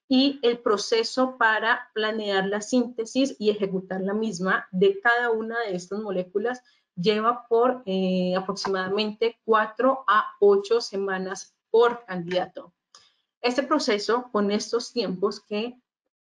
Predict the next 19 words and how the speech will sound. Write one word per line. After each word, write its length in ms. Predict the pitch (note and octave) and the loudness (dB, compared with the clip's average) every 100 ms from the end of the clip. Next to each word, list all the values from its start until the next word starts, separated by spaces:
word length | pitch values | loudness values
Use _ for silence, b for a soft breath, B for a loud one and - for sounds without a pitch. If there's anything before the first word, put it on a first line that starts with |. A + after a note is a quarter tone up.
| _ _ - | _ _ -12
se 160 | - F3+ | -4 -2
pueden 360 | F#3+ G3 G3 | 0 2 2
considerar 640 | G#3 A3 G#3+ G3 F#3+ F#3 E3+ _ | -2 -4 2 4 4 0 -6 _
aún 360 | - F#3+ G#3 G#3 | -4 0 0 0
largos, 500 | G3 F3 G3 A#3+ - B _ | 0 0 -2 -4 -10 B _
ya 260 | F3 F#3 A3+ | -4 0 0
se 120 | B3+ | 0
encuentran 760 | B3 A#3+ C4 B3+ B3 C4 C#4 F#3 | -2 2 4 4 4 2 2 2
de 140 | G#3 | -2
cierto 560 | G3+ F#3+ G3+ G3 - G#3 | -2 -2 0 0 -2 -4
modo 400 | A3 A3+ A#3 - | -2 -2 -4 -2
optimizados. 1000 | G3 - F#3+ E3 - G3 D#3 E3+ - - _ _ _ _ - | -4 -4 -4 -4 0 0 0 -4 -14 -18 _ _ _ _ -2
Así, 540 | A#3+ - C4 C#4 C#4 | 0 0 2 2 0
es 140 | G#3+ G3 | -2 -2
necesario 1000 | G#3+ A3+ B3 - G#3+ F#3+ F#3 A3 C4+ - _ | -4 -6 -8 -6 -2 -2 -2 -4 -8 -12 _
que 80 | G3 | -6
se 120 | F#3+ | -4
realicen 560 | F#3 F3+ F3 G3+ G3 G3 | -2 -2 -4 -6 -6 -4
cambios 580 | G#3+ G3+ G3 G#3+ - | -2 -2 0 -2 -2